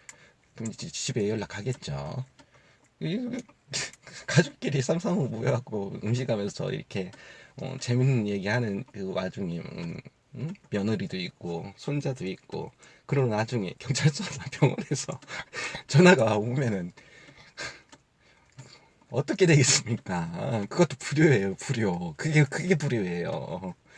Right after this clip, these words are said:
돈 욕심 부리지 말라는 게 그거예요. 그러니까, 어, 열심히 조금이라도 하면은 조금이라도 더 벌 수 있으니까 그 정도만 하시고, 막 오늘 막 그냥 딴 데 벌었던 것보다 막 배 이상을 벌겠다고 해갖고 막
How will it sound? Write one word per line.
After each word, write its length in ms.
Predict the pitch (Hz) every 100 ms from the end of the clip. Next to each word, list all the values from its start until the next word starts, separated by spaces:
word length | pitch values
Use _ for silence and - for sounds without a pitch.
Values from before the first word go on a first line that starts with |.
| - - -
돈 180 | 196
욕심 260 | 165 - 131
부리지 300 | - 127 135
말라는 380 | 95 98 104 82
게 120 | -
그거예요. 500 | - 95 120 - - - - - - - -
그러니까, 680 | 120 98 - 110 139 101 - 120 - - - -
어, 100 | 90 87
열심히 460 | 98 - 92 82
조금이라도 440 | 80 - 123 92 92
하면은 360 | 117 107 107
조금이라도 360 | - 139 165 120
더 100 | -
벌 160 | - 110
수 160 | -
있으니까 760 | - - 123 104 - 104 101 98
그 100 | -
정도만 440 | - 185 175 131 107
하시고, 840 | 156 170 123 113 147 143 101 98 -
막 260 | 104 92 - - - - 196
오늘 240 | 131 143 113
막 180 | 104
그냥 140 | 101 101
딴 200 | 143 214
데 160 | 226 165 131 -
벌었던 440 | 165 185 160 147 135
것보다 280 | 117 117 101
막 260 | 95 101 - _
배 120 | -
이상을 400 | 120 131 - 110
벌겠다고 480 | 98 117 170 - 117
해갖고 220 | 120 131
막 280 | 113 92 90